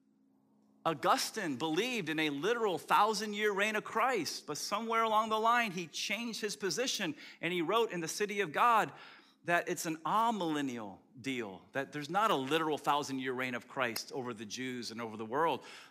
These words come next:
The, the, the, the millennium is spiritualized. It's Christ's reign in heaven. So here, here's what I know, that amillennialists, whether they know it or not,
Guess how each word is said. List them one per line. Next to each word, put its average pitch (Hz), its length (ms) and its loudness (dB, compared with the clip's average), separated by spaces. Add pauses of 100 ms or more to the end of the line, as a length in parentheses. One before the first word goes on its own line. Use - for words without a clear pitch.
(100)
The, 127 200 -6
the, 127 120 -12
the, 123 140 -10
the 123 120 -8
millennium 139 540 -4
is 113 100 -8
spiritualized. 131 1120 -2
It's 135 140 -8
Christ's 185 440 -2
reign 170 380 -2 (320)
in 131 180 -4
heaven. 107 480 -6 (1400)
So 113 440 -4 (1000)
here, 156 160 -6 (200)
here's 170 260 0
what 160 100 0
I 135 140 6
know, 107 180 -4 (1160)
that 120 160 -2
amillennialists, 156 1080 4
whether 123 220 -4
they 113 140 -2
know 151 220 0
it 175 80 0
or 165 120 2
not, 110 360 0